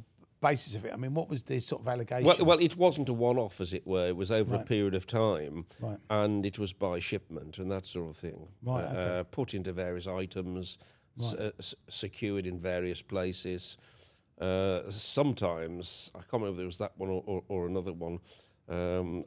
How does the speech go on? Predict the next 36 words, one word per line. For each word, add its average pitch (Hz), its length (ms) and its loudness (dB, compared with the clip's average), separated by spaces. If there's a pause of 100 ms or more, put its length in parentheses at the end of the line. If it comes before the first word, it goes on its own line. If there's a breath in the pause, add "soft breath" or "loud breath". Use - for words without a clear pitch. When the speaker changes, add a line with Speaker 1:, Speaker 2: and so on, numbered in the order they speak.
Speaker 2:
secreted 101 600 -4
into 95 340 -4
the 95 220 -2
gut 98 340 -4
of 90 140 -4
live 95 320 0
animals. 101 840 -4
Speaker 1:
Do 185 100 -2
you 185 60 2
know - 60 -2
what? - 60 -4
I 143 80 2
read 190 140 0
about 160 280 0
that. 120 220 -4
It 131 100 -8
was 127 140 -6
a 120 80 0
Colombian, 151 880 4 (560 soft breath)
I 151 80 -2
mean, 185 280 0 (160)
you 190 140 -2
know, 113 240 -2
it's, - 280 -2
it's 143 200 -6
just - 260 -6
like, - 280 -6 (180)
you 165 120 -4
know, 139 160 -2
I've, 147 100 0 (300)
I've, 143 180 -14
I've 135 160 -4
seen 190 300 0
these 151 180 2
things 143 340 -4
where 120 300 0